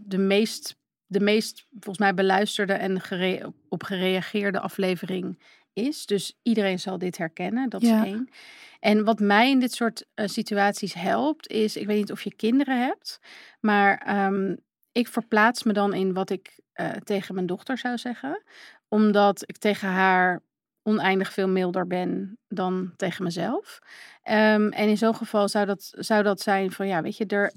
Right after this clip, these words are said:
Speaker 1: er, wat is er gebeurd? En, weet je wel, ja, dit was stom of onhandig of onaardig of, nou ja, wat het dan ook was wat je hebt gedaan. Wat kan je volgende keer anders doen? Dus, eh, weet je,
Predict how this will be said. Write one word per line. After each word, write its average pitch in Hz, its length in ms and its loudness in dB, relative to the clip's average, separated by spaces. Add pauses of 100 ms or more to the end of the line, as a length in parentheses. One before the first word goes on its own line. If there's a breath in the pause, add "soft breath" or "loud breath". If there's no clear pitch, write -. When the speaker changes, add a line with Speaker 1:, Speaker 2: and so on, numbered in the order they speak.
Speaker 1:
er, 208 380 2 (580)
wat 220 340 4
is - 180 -2
er 208 100 0
gebeurd? 190 580 -2
En, 196 360 -2 (360)
weet - 140 -6
je 220 60 -4
wel, 220 280 0
ja, 202 420 6 (100)
dit 196 200 2
was 196 240 -4
stom 285 460 2
of - 360 -4
onhandig 226 720 0
of - 200 -10
onaardig 220 720 0
of, - 280 -18
nou 170 160 -4
ja, - 80 -6
wat 190 140 -8
het 202 120 -10
dan 175 140 -6
ook 170 80 -6
was 277 260 -6
wat 233 140 -12
je - 60 -8
hebt 226 120 -16
gedaan. 226 340 -4 (680 soft breath)
Wat 233 300 2
kan 240 160 2
je 226 80 4
volgende 226 360 0
keer 185 200 -2
anders 233 340 -2
doen? 302 300 0
Dus, 240 280 -2
eh, 208 180 -8
weet 214 160 0
je, 233 140 0